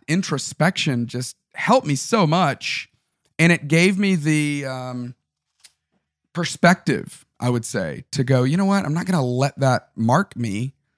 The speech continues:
I mean, of course it's gonna mark me, but I'm not, I'm not gonna let it paralyze me, that I'm still gotta be willing to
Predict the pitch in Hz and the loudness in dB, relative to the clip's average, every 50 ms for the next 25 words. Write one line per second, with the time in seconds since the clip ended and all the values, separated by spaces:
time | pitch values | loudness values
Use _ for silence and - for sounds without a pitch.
0 | _ _ _ _ _ - 185 220 208 196 - 254 269 226 190 165 - 202 147 131 | _ _ _ _ _ 2 4 4 4 2 0 -2 -2 -2 -4 -4 -2 0 0 2
1 | 139 165 190 139 127 120 123 139 151 160 170 190 214 214 - - 156 160 170 202 | 4 2 2 2 -2 -4 -2 0 0 0 0 -2 -2 -4 -4 -4 -2 0 0 0
2 | - 196 202 190 165 147 147 147 143 - - 143 135 151 151 156 151 131 120 110 | 0 0 0 0 0 2 2 2 2 2 -2 0 2 2 4 4 4 4 2 0
3 | 101 107 127 - 98 71 64 117 - _ _ _ _ _ - 127 135 131 123 - | 0 -4 -6 -8 -6 -6 -6 -8 -10 _ _ _ _ _ -4 -2 -2 -2 -2 -4
4 | - 175 170 165 151 143 139 139 131 135 127 123 131 131 131 127 123 117 - - | -2 0 0 0 2 2 2 2 2 2 2 2 4 4 4 4 2 0 0 2
5 | 123 120 120 117 117 117 113 | 2 2 2 2 0 -4 -6